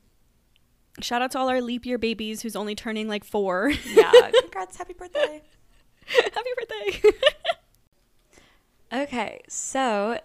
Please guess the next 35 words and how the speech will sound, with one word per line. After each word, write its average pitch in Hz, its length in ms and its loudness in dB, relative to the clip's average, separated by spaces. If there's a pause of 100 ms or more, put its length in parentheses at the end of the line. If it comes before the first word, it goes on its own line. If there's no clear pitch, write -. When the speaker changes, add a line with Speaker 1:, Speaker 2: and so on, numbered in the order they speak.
Speaker 2:
today 208 600 -8
we 254 140 -4
are 262 120 -6
going 208 320 -8
to - 100 -18
be 208 120 -10
doing, 190 360 -10
like, 190 180 -10
a - 60 -10
little 180 520 -8
self-care 185 680 -12
assessment. 233 680 -10 (500)
This 208 240 -12
is 247 160 -10
one 202 240 -8
that 175 400 -8 (320)
I 180 160 -2
found 175 400 -10
while 175 120 -6
I 170 100 -8
was 170 160 -12
in 170 80 -12
grad 165 320 -4
school. 202 540 -8
Um, 185 220 -6
it 170 60 -12
was 170 140 -14
given 180 200 -12
to - 120 -18
me 180 40 -14
by 170 140 -12
a 170 80 -12
professor - 540 -12
to 202 160 -16
use, 226 360 -10